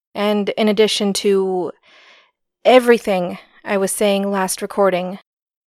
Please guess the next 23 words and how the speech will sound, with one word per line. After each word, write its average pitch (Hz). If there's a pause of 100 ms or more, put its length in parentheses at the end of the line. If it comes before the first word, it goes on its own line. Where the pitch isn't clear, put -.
(140)
there's 220
something 294
cathartic 196
about 185
being 190
able 202
to 208
say 214
these 196
things. 151 (1800)
Not 226
just -
think 214
them, 214 (1040)
not 226
just 247
write 220
them 214
down, 233 (160)
but 202
to 208
say 269
them. 190